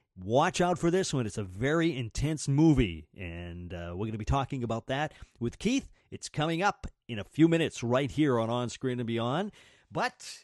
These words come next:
before we do that, we gotta remind you that we still have another D V D giveaway going on. And all you gotta do to win a copy of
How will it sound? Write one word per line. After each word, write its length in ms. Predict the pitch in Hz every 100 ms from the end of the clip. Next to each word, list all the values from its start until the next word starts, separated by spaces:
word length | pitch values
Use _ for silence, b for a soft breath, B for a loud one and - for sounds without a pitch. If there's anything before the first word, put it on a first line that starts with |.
| _
before 260 | - - 165
we 120 | 165
do 180 | 143 160
that, 440 | 143 185 262 - -
we 80 | 110
gotta 180 | 113
remind 500 | 120 127 135 202 214
you 180 | 151 185
that 280 | 135 131 -
we 160 | 131 135
still 360 | - 147 165
have 260 | 131 156 139
another 480 | 131 156 190 202 - B B B 98
D 200 | 170 269
V 120 | 262
D 200 | 220 240
giveaway 500 | 220 214 185 151 131
going 380 | 107 135 123 113
on. 400 | 107 95 80 82
And 160 | 90
all 180 | 98 135
you 100 | 139
gotta 220 | 123 139
do 220 | 117 143 143
to 80 |
win 180 | 120 143
a 60 | 131
copy 560 | - 156 151 175 170
of 340 | - 131 123